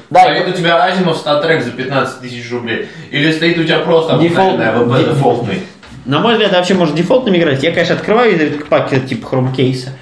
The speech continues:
Speaker 1: то больше потому, что админчик обещает, там, не знаю, с окна спрыгнуть.
Speaker 2: Да,
Speaker 1: Там,
Speaker 2: бывает такое.
Speaker 1: а, ну, провести ночь с кем-нибудь.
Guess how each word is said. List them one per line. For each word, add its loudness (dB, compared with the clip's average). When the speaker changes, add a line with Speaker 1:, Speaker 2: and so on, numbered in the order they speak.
Speaker 1:
то 2
больше 0
потому, 0
что 2
админчик 0
обещает, 0
там, 0
не 2
знаю, 2
с -16
окна 2
спрыгнуть. 0
Speaker 2:
Да, -6
Speaker 1:
Там, 2
Speaker 2:
бывает 0
такое. -2
Speaker 1:
а, 2
ну, -2
провести 2
ночь 2
с -4
кем-нибудь. 2